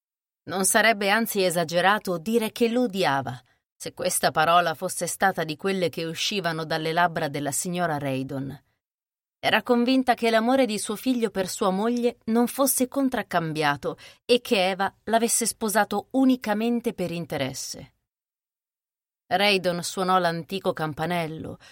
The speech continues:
d'un tipo che era all'ultima moda quando suo padre l'aveva fatto mettere quasi cinquant'anni prima, e quasi subito, molto più presto di quanto non sarebbe avvenuto al mulino,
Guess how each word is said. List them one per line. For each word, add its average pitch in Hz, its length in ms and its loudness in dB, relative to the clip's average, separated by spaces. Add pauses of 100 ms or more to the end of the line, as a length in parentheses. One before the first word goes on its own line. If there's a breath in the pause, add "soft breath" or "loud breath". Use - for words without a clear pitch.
(100)
d'un 240 220 2
tipo 262 260 -2
che 254 160 0
era 233 140 4
all'ultima 214 560 0
moda 180 380 2
quando 165 300 -2
suo 170 280 -2
padre 170 360 0
l'aveva 156 380 -2
fatto 180 340 -4
mettere 160 520 -6
quasi 202 420 0
cinquant'anni 170 720 -4
prima, 147 440 -10 (520 soft breath)
e - 160 -8
quasi 240 380 4
subito, 175 600 -4 (240 loud breath)
molto 262 320 4
più 208 200 -8
presto 185 480 0
di 160 120 -6
quanto 196 300 0
non 160 160 -2
sarebbe 185 400 2
avvenuto 170 460 0
al 151 100 0
mulino, 185 540 -2